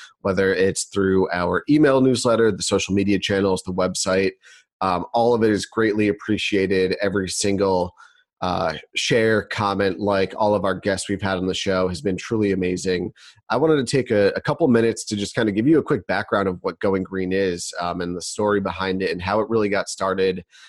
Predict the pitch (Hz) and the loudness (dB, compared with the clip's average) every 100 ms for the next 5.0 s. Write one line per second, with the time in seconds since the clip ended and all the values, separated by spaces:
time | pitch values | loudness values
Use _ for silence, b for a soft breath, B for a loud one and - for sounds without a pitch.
0 | _ - - 139 135 120 107 110 104 104 | _ -12 -6 0 2 2 0 -4 -2 0
1 | 101 98 - 123 151 143 127 104 113 104 | 0 -2 -2 -2 2 2 0 0 0 0
2 | - 110 101 98 101 101 95 92 92 90 | -2 -2 -2 -2 -2 -2 -2 -2 -4 -4
3 | 85 - - 95 95 92 - 95 95 - | -6 -8 -10 -8 -6 -8 -8 -6 -4 -6
4 | 85 92 92 92 87 - 92 92 92 87 | -8 -6 -4 -6 -8 -10 -6 -4 -4 -6